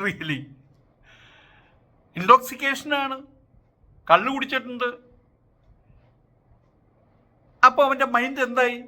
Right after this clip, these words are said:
It become, it becomes a unsound mind. പിന്നെ അവൻ എന്താ ചെയ്ത് അവനറിയില്ല. അപ്പൊ അവനെ ശിക്ഷിക്കാൻ പറ്റുമോ? വക്കീൽ ചോദിക്കും, അവനെ ശിക്ഷിക്കാൻ പറ്റുമോ? ഇല്ല. പിന്നെ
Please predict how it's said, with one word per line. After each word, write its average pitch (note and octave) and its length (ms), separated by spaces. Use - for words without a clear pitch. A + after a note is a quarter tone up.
It A3+ 140
become, B3+ 260
it G#3+ 60
becomes B3+ 340
a A#3+ 40
unsound C4 420
mind. D3 240
പിന്നെ A#3+ 180
അവൻ B3 180
എന്താ A#3+ 160
ചെയ്ത് B3 240
അവനറിയില്ല. A#3 540
അപ്പൊ F#3+ 160
അവനെ G#3+ 200
ശിക്ഷിക്കാൻ A3+ 440
പറ്റുമോ? A#3+ 280
വക്കീൽ A3 200
ചോദിക്കും, A3+ 260
അവനെ A3 220
ശിക്ഷിക്കാൻ A#3+ 440
പറ്റുമോ? B3 280
ഇല്ല. A#2+ 120
പിന്നെ G3+ 160